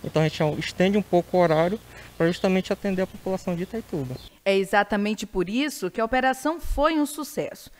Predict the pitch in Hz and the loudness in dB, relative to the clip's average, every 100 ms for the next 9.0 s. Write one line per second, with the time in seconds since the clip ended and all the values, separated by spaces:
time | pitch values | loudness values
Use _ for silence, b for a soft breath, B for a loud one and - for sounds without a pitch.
0 | B B 240 294 294 262 320 320 269 277 | B B 4 6 6 6 4 2 2 2
1 | 247 202 175 214 262 294 285 277 196 196 | 4 2 2 -2 -2 2 2 2 4 4
2 | 220 233 196 - 247 262 262 262 277 214 | 4 2 0 2 2 6 4 4 2 0
3 | 240 247 269 220 190 190 190 208 202 208 | 0 0 0 0 -2 -4 -6 -4 -2 0
4 | 208 196 - 214 247 208 214 285 294 262 | 0 -2 -2 0 0 -2 -2 0 0 2
5 | 254 165 135 - 247 277 - 294 311 269 | 2 2 -2 0 2 2 2 2 2 0
6 | 247 214 190 180 196 - 226 208 254 339 | 0 0 0 0 -2 -2 0 2 0 0
7 | 392 196 202 240 269 254 247 302 - 160 | -2 2 4 4 0 0 0 0 -2 -8
8 | - _ - 202 233 269 269 320 392 277 | -10 _ -8 -2 2 2 2 0 -4 -12